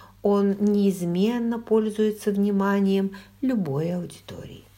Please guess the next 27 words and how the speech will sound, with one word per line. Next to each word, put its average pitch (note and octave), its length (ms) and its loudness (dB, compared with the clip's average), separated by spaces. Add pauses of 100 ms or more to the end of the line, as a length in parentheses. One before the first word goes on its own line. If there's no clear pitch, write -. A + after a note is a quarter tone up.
(480)
Терапевт G#3+ 460 2
продолжил. C#3 540 -4 (640)
"Картина D#4 480 4
к D#4+ 60 -6
настоящему D4 720 2
моменту C4 460 4
такова. A3+ 600 4 (720)
У A#3+ 120 8
нас D#4 420 4
двое C4 640 6
заболевших B3 640 4
брюшным G3+ 440 0
тифом G3+ 600 -2 (340)
и B3+ 240 6
четверо B3 540 6
с B3+ 60 -6
подозрением A3 840 4
на F#3+ 160 2
это G3 160 -4
заболевание. D#3+ 800 -6 (540)
Все D#4 300 4
сотрудники D4+ 680 2
клиники, G#3 580 2
и A3+ 640 2
мы A3 140 4
можем F3+ 440 0
считать F3 720 0